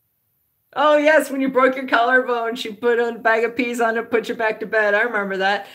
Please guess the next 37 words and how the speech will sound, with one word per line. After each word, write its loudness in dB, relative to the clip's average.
And -8
then 0
I 4
remember -2
having -4
to -10
help -6
you -8
shower 0
when -6
you -4
were, 0
like, -4
thirteen, -6
'cause -6
you -12
cou-, -16
'cause -4
you -6
couldn't -6
do -2
it -2
with -4
the, -6
with -10
the -6
brace -6
and -8
all -8
that. -10
So -12
I -6
had -6
to -10
help -10
you -12
shower, -8